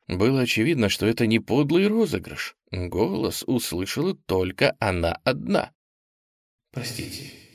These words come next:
настало время передать слово моему коллеге. Старосте, прошу вас". Женщина оскалилась в кривой улыбке, передала микрофон и отъехала в сторонку попить воды и прийти в себя.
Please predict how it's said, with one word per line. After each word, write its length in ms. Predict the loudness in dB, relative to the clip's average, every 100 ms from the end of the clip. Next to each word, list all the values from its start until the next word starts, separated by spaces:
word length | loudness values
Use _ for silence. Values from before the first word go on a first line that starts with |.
| _ -8
настало 460 | -6 -2 0 0
время 760 | 0 0 -2 -2 -4 -6 -10 -6
передать 480 | 0 2 2 0 -4
слово 400 | -4 -2 0 0
моему 400 | 0 0 0 0
коллеге. 720 | 0 -2 -2 -4 -6 -10 -16 -20 -20 -20 _
Старосте, 680 | -12 -2 0 2 0 -4 -6 -6 -12 -18 -4
прошу 360 | 2 2 2 2
вас". 440 | 4 4 0 -6 -12 -16 -18 -6
Женщина 540 | 0 2 2 2 2
оскалилась 600 | 2 2 2 6 6 4
в 60 | 2
кривой 380 | 4 4 6 4
улыбке, 480 | 4 2 2 0 2
передала 500 | 4 4 6 6 6
микрофон 580 | 2 2 2 2 -2
и 140 | 0 0
отъехала 580 | 0 0 0 2 0 0
в 40 |
сторонку 640 | 0 2 4 4 2 0 0
попить 480 | 0 0 0 -2
воды 320 | 0 2 2 -2
и 180 | -4
прийти 420 | -2 0 0 -2 -6
в 80 |
себя. 300 | -4 -8 -8